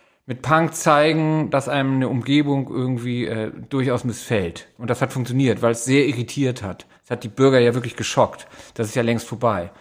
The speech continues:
Also diese Äußerlichkeiten von Jugendkultur,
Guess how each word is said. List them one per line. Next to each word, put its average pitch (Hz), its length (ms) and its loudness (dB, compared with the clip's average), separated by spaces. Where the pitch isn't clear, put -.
Also 123 180 -2
diese 139 240 -2
Äußerlichkeiten 143 680 4
von 123 180 -2
Jugendkultur, 139 960 -4